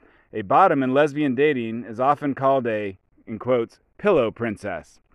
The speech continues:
Bottoms tend to be more submissive and prefer to receive sexual pleasure than to give it. As with tops, most bottoms are happy to top occasionally.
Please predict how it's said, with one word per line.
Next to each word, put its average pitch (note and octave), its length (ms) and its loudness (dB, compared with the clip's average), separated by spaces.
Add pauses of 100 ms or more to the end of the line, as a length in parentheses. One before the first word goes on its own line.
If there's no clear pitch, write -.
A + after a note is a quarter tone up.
(460)
Bottoms D#3 440 2
tend D#3+ 240 -2
to C#3 60 -4
be C3 120 0
more C3+ 240 2
submissive D3+ 720 -2
and A#2 160 -10
prefer C#3+ 320 0
to D#3+ 80 0
receive D3 480 -2
sexual C#3+ 440 -2
pleasure A#2 520 -2
than A#2+ 220 -4
to A#2+ 120 -4
give A#2+ 220 -2
it. F2 140 -8 (680)
As D#3 280 2
with E3+ 180 -2
tops, C#3+ 460 0
most C#3+ 320 0
bottoms D3 340 4
are B2 100 -2
happy D3 360 0
to B2 100 -4
top D3+ 320 -2
occasionally. A#2+ 720 -2